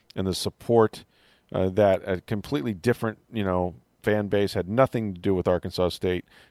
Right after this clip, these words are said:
They were just merely an opponent, and yet they, they put their hearts out, you know, for Blake Anderson and, and read the story and appreciated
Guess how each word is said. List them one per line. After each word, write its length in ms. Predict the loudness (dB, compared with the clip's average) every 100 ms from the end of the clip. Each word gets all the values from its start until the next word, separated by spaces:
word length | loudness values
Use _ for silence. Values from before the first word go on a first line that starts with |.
| _
They 80 | -4
were 80 |
just 420 | 2 2 2 -6 -8
merely 360 | -2 0 0
an 80 | -2
opponent, 500 | -4 -2 -2 -2 -4
and 160 | -4 0
yet 240 | 0 0 _ _ _ -4
they, 140 | -4
they 200 | -2 -4
put 220 | -2 0
their 100 | 2
hearts 320 | 4 4 4 0
out, 240 | 0 0
you 120 | -2 -4
know, 140 | -4
for 140 | -4
Blake 300 | -2 0 0
Anderson 440 | -4 -4 -4 -4 -4 -4
and, 140 | -6
and 300 | -6 -6 0
read 160 | 0 0
the 100 | -4
story 400 | -2 0 2 0
and 80 | -6
appreciated 600 | -8 -8 -4 0 0